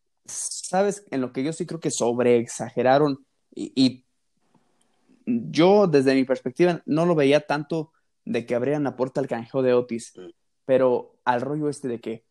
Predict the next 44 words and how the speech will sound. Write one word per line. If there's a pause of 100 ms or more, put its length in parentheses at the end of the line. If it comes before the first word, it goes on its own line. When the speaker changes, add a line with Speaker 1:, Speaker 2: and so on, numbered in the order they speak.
(140)
Speaker 1:
Roman
Reigns
no
ha
firmado
el
contrato (520)
en
Twitter, (320)
en
las
transmisiones, (240)
en
esto
y
el
otro,
así
como
que,
güey,
espérate,
espérate,
no
lo
digas. (960)
Speaker 2:
Sí. (1600)
Entonces, (100)
pues, (1080)
sí, (160)
o
sea,
uno
está
pensando
como,
¿qué
va
a
hacer
con
ese
título,
no?